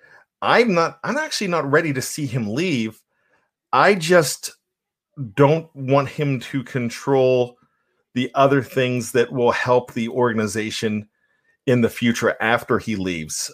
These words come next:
Um, I don't want his sticking around to hurt if, uh, he's gonna have, if you're gonna keep a Randy Fichtner around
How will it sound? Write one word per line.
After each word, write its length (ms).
Um, 400
I 140
don't 480
want 460
his 280
sticking 420
around 580
to 220
hurt 500
if, 340
uh, 400
he's 300
gonna 220
have, 300
if 300
you're 200
gonna 120
keep 260
a 40
Randy 380
Fichtner 680
around 680